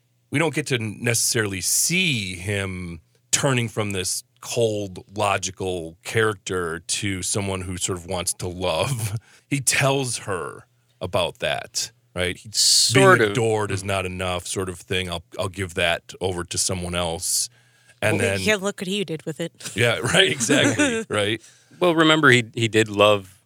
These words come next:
Speaker 2: Laurie, and he did love Janie before this. So when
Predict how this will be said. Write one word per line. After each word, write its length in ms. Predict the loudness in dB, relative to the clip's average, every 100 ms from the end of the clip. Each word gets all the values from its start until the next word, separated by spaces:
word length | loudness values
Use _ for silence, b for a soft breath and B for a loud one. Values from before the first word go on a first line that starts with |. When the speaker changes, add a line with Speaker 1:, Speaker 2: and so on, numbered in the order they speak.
| _
Speaker 2:
Laurie, 520 | 6 6 6 2 0 0
and 80 |
he 80 | -2
did 200 | 0 0
love 340 | 2 2 2 -6 _ -10
Janie 440 | 0 2 4 2
before 460 | -2 -8 0 2 4
this. 200 | 2 4
So 320 | 4 4 2 _ _ _ -20
when 520 | -4 0 2 0